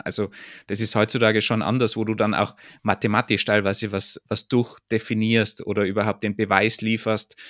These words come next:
Darum hat sie ja auch ihre eigene Programmiersprache entwickelt, weil sie das beweisen wollte und, und dann damit auch zeigen wollte, dass das überhaupt funktioniert mit so abstrakten Datentypen.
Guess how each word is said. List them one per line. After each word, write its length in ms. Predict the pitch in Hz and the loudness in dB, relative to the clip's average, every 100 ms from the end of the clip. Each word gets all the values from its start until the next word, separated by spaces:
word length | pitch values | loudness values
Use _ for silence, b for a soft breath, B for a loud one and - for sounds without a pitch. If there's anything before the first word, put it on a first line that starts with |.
| B B - | B B 2
Darum 240 | 113 127 | 4 6
hat 160 | 127 - | 4 4
sie 80 | 135 | 6
ja 160 | 117 | 6
auch 100 | 113 | 4
ihre 240 | 113 110 107 | 2 2 2
eigene 300 | 113 117 110 | 4 2 0
Programmiersprache 760 | 107 - 110 139 - 104 98 | -2 0 2 0 2 0 0
entwickelt, 520 | 101 - 117 - 113 | -4 -4 -4 -4 0
weil 100 | 104 | 2
sie 100 | 98 | 2
das 140 | 101 98 | 0 -2
beweisen 580 | 104 95 110 131 107 95 | -2 4 4 4 0 2
wollte 400 | 101 - 92 - _ _ | 2 2 -4 -6 _ _
und, 320 | 104 101 101 | -4 -2 -6
und 220 | - 107 | -8 -2
dann 140 | 104 98 | 0 2
damit 280 | 95 107 | 2 2
auch 160 | 87 95 | 0 -2
zeigen 300 | - 98 107 | 0 -2 0
wollte, 240 | 107 101 | -2 -4
dass 220 | 101 98 - | -4 -6 -4
das 100 | 92 | -6
überhaupt 340 | 95 101 95 | -4 -4 -4
funktioniert 580 | 107 98 - 107 139 - | -8 -8 -4 2 2 2
mit 120 | 104 | -4
so 120 | - | -4
abstrakten 540 | 78 - - 82 - - | -6 -6 -8 -12 -16 -14
Datentypen. 480 | 82 - 92 - | -14 -14 -16 -18